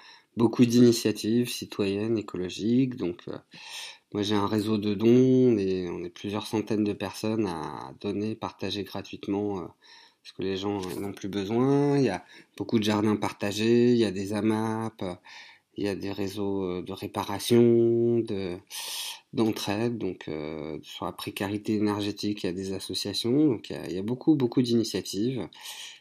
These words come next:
C'est très intéressant. Donc, euh, donc, euh, donc la, la transition existe. Euh, les gens ont envie de, de vivre autrement et surtout, en plus, des fois, ils n'ont pas le choix. Donc, euh,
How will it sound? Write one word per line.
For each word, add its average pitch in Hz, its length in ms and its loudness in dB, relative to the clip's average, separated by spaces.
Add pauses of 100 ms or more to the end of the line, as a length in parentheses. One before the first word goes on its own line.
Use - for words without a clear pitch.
C'est - 180 -6
très 123 260 2
intéressant. 98 680 -4
Donc, 90 300 -8
euh, - 60 -6 (840)
donc, - 300 -8
euh, - 340 -8
donc - 280 -8
la, 78 220 -4
la 107 140 0
transition 123 520 4
existe. 127 560 2
Euh, 90 540 -4
les 98 100 -4
gens 120 160 2
ont 127 120 4
envie 104 240 0
de, 110 220 0
de 98 160 -4
vivre 113 240 -2
autrement 110 580 -2
et 87 360 -8
surtout, - 340 -4
en 107 60 2
plus, 117 240 0
des 104 100 -4
fois, 107 160 -4
ils 104 80 -2
n'ont 95 80 -4
pas 90 80 -8
le 85 60 -8
choix. 107 280 -6
Donc, 98 280 -10
euh, - 40 -10